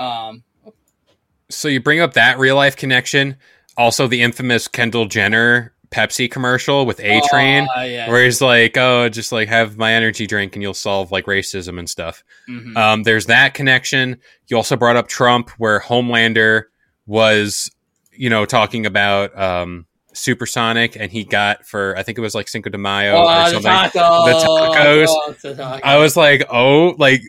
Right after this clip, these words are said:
Speaker 2: this show is written so damn well." It, it's just beyond me. But I
Speaker 1: Mm-hmm.
Speaker 2: love The Boys. I think it's very much one of those underrated shows, or I think right now it's starting to really come into
Speaker 1: Pick
Speaker 2: the
Speaker 1: up, yeah.
Speaker 2: mainstream.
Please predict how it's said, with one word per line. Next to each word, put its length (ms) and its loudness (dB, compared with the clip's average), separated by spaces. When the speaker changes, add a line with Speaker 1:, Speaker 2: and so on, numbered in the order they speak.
Speaker 2:
this 300 -2
show 500 0
is 240 0
written 480 -2
so 600 -2
damn 420 2
well." 520 -2
It, 200 -2
it's 280 -6
just 220 -2
beyond 340 0
me. 220 -10
But 100 -8
I 120 2
Speaker 1:
Mm-hmm. 80 6
Speaker 2:
love 160 4
The 80 0
Boys. 540 4
I 120 -2
think 200 -6
it's 120 -4
very 240 2
much 280 -2
one 120 -4
of 60 -8
those 400 -4
underrated 640 -2
shows, 500 -4
or 140 -6
I 80 -2
think 300 -6
right 280 -4
now 380 -4
it's 360 -10
starting 440 -8
to 80 -8
really 480 -6
come 220 -10
into 140 -8
Speaker 1:
Pick 60 -10
Speaker 2:
the 60 -6
Speaker 1:
up, 60 -4
yeah. 40 -2
Speaker 2:
mainstream. 640 -4